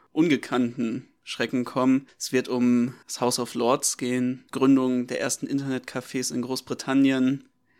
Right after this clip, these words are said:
Genozidleugnung und auch selbst die Kochbrüder werden noch vorkommen. Wir fangen die Geschichte mit etwas an, was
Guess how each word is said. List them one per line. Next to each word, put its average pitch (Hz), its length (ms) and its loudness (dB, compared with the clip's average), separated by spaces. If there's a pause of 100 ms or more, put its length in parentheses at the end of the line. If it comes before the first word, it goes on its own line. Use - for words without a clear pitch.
(400)
Genozidleugnung 135 1200 2 (580)
und 135 140 -2
auch 135 240 -4
selbst - 400 -4
die 123 140 -4
Kochbrüder 135 680 -6 (220)
werden 120 220 -14
noch 120 120 -14
vorkommen. - 520 -14 (180)
Wir 139 160 0
fangen 175 480 4 (260)
die 143 120 2
Geschichte 139 840 2 (220)
mit 135 140 0
etwas 131 340 0
an, 135 340 6
was - 540 2